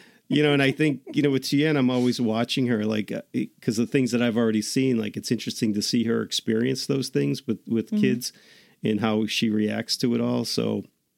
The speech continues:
Speaker 1: yeah, I mean, it's been, it's been a lot of fun. I had a lot of people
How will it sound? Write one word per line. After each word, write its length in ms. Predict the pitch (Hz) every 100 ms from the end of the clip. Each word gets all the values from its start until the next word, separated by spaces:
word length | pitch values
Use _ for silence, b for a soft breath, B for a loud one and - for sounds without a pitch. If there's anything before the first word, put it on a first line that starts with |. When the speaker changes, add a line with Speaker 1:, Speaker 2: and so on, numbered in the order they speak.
| _ -
Speaker 1:
yeah, 220 | 139 143
I 40 | 127
mean, 180 | 113
it's 160 | 113 117
been, 320 | - 127 123 120
it's 140 | 120
been 180 | - 135
a 80 | 131
lot 180 | 117 110
of 80 |
fun. 300 | - 113 104 107 _ _ _ _ _ _ _ -
I 60 | 123
had 180 | 151 151
a 100 | 127
lot 320 | 120 131 139
of 80 | 127
people 560 | 131 131 120 110 107